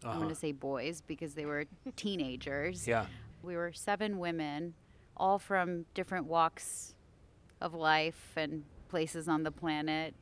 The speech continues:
Speaker 1: We had a girl from Hong Kong, which is Patricia, Lisa from Canada,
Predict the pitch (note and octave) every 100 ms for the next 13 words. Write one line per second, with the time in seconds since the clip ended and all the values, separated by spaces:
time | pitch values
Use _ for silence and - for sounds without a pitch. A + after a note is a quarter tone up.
0 | - F3 E3 D#3+ D#3+ D#3 - D#3+ D#3 D#3
1 | - A3 A3 G#3+ G#3 G#3 - - - -
2 | - - E3+ - G#3+ G#3 G#3 F#3+ F#3 F3+
3 | F#3 E3 F#3 F#3+ - F3 E3 - D#3 -
4 | F#3 F3+ F3 E3 D#3 D3